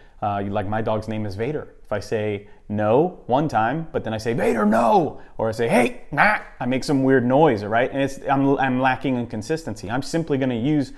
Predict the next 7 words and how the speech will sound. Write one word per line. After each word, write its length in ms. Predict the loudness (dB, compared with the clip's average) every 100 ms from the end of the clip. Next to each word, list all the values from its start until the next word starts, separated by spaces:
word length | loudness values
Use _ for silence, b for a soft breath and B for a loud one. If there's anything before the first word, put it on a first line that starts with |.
| B -4
very 180 | 0
neutrally 400 | 0 -2 0 -2
the 100 | 0
word 260 | 0 2 2
no 440 | 0 0 0 -4 B -12
consistently, 800 | -10 -4 -4 -4 -6 -4 -6 -6 -2
repetitiously, 760 | -2 0 -4 -4 -8 -10 -12